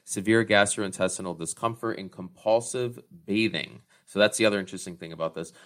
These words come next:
Although it may be preceded by a period of milder symptoms like morning nausea, consistent urges to vomit,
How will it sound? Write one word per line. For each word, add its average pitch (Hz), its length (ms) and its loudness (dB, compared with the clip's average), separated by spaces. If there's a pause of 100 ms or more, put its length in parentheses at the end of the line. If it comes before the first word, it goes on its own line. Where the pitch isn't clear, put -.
(100)
Although 127 280 8
it 147 80 -2
may 151 100 4
be 151 100 0
preceded 139 600 -2
by 117 380 4 (140)
a - 60 -8
period 135 320 -6
of 101 100 -6
milder 117 520 2
symptoms 95 480 -6
like 90 120 -4
morning 107 300 -6
nausea, 90 500 -2 (240)
consistent 131 640 -6
urges 104 380 -6
to 98 100 -12
vomit, 90 460 -2